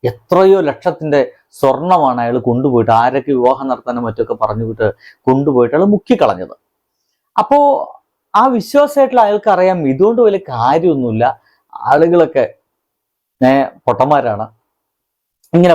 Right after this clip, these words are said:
പറ്റിക്കാൻ സാധിക്കും. അപ്പോ വിശ്വാസികൾ എന്ന് പറയപ്പെടുന്ന ഇവരാണ് നമ്മുടെ കേരളത്തിലെ തീരെ വിശ്വാസമില്ലാത്തതും അല്ലെങ്കിൽ നല്ല യുക്തിവാദികളും എന്നാണ് എനിക്ക് തോന്നുന്നു കേട്ടോ. ഈ ഒരു വാർത്ത കൂടി കേൾക്കുമ്പോഴേ എനിക്ക് അങ്ങനെ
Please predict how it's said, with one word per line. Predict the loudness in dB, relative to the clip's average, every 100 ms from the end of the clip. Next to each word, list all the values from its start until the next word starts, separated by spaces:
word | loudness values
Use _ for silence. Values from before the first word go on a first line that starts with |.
| 2
പറ്റിക്കാൻ | -2 -2 -2 0
സാധിക്കും. | -2 -4 -10 -16 _ _ _ _ _ _ _ -6
അപ്പോ | 0 0 0
വിശ്വാസികൾ | -6 0 2 2 0 0
എന്ന് | 0 -2
പറയപ്പെടുന്ന | -2 -2 -2 -2 -2 -2
ഇവരാണ് | -2 0 0 0 -4 -10 _ _ _ -4
നമ്മുടെ | 0 0 0
കേരളത്തിലെ | -2 -2 -4 -2 -2 -4 -12 0
തീരെ | 4 4 4
വിശ്വാസമില്ലാത്തതും | 0 -2 -2 -4 -4 -4 -6 _ -16 -10 -2
അല്ലെങ്കിൽ | 0 2 2 2 -2 _ _ _
നല്ല | -12 0 2 2
യുക്തിവാദികളും | 0 _ 2 2 2 0 -4 -4
എന്നാണ് | -4 -4 -4 -10 _ _ _ -2
എനിക്ക് | 0 2 2
തോന്നുന്നു | 2 2 0
കേട്ടോ. | -4 -10 -12 _ _ _ -20 _ _ _ _
ഈ | 2 4 4
ഒരു | 4 4
വാർത്ത | 2 2 0
കൂടി | 0 2
കേൾക്കുമ്പോഴേ | 0 0 0 0
എനിക്ക് | 0 -2
അങ്ങനെ | 0 -4